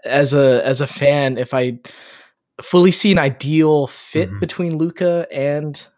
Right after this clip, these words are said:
Speaker 1: Porzingis with the future. I mean, while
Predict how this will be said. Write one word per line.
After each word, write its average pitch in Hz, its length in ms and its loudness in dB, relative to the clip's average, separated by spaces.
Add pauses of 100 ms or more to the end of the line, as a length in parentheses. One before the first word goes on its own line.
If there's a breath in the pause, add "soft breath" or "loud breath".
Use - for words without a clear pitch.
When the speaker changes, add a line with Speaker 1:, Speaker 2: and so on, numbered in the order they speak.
(100)
Speaker 1:
Porzingis 165 800 -4
with 156 100 -6
the 165 60 -6
future. 165 380 -4
I 151 60 2
mean, 151 280 0 (420 loud breath)
while 156 600 0